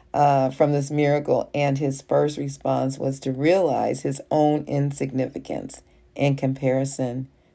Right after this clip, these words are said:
to this man's greatness. Peter knew that Jesus had healed the sick and driven out demons, but he was amazed that Jesus cared about his day-to-day routine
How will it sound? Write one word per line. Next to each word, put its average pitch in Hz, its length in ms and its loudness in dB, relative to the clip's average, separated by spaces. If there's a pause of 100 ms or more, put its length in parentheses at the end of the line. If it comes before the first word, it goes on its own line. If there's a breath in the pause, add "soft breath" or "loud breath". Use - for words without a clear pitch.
(100)
to 139 160 -4
this 139 340 -2
man's 127 540 -2
greatness. 139 800 -8 (480 soft breath)
Peter 185 340 2
knew 139 460 -2 (240 soft breath)
that 147 180 6
Jesus 143 460 -2
had 131 180 -2
healed 156 500 2
the 156 120 -2
sick - 580 0 (360 soft breath)
and 143 220 2
driven 143 320 2
out 143 260 -2
demons, 160 680 -6 (480 soft breath)
but 135 140 -8
he 160 260 -4
was 151 180 2
amazed 156 840 0 (320 soft breath)
that 139 240 2
Jesus 147 480 -6
cared 135 580 0 (380 soft breath)
about 139 440 0
his 135 280 -2
day-to-day 143 1000 0
routine 196 880 -2